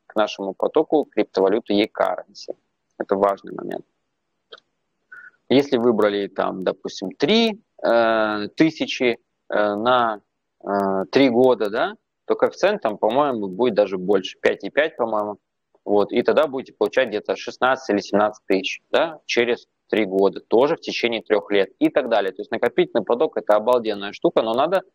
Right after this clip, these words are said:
заранее увидеть ее мудрость и п-, задуматься о том, что деньги в будущем, оказывается, тоже будут нужны, да,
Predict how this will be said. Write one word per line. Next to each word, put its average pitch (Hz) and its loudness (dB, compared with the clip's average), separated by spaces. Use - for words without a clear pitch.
заранее 151 0
увидеть 127 -2
ее 117 4
мудрость 185 -2
и 123 4
п-, 95 0
задуматься 110 2
о 107 2
том, 127 0
что 110 2
деньги 135 0
в 120 0
будущем, 135 0
оказывается, 131 -2
тоже 180 4
будут 107 -6
нужны, 98 -2
да, 202 0